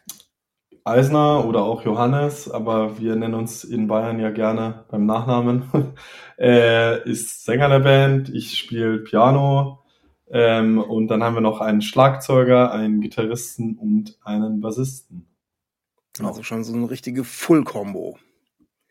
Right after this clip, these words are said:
Speaker 1: Korrekt. Eine echte Band.
Speaker 2: Sehr schön. Ähm, kommen wir mal, ähm, zum ersten, die ganz obligatorische Frage, Name Kafkiez kommt woher?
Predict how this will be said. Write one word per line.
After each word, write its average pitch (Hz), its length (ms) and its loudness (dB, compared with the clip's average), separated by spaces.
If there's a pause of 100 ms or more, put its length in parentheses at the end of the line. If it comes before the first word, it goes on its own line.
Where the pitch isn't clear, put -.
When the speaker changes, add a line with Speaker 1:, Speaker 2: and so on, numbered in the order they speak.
(600)
Speaker 1:
Korrekt. - 560 -4 (640)
Eine 110 120 -6
echte 131 180 -6
Band. 110 400 -2 (960)
Speaker 2:
Sehr 120 200 -8
schön. 92 520 -14 (140)
Ähm, 104 460 -8 (1400)
kommen 160 200 2
wir 170 100 8
mal, 156 480 4
ähm, 131 1000 0
zum 127 260 -6
ersten, 165 1200 -4
die 117 120 -20
ganz 135 280 -4
obligatorische 135 720 -4
Frage, 117 520 -2
Name 120 340 -2
Kafkiez - 600 -6
kommt 117 320 -6
woher? 175 500 -2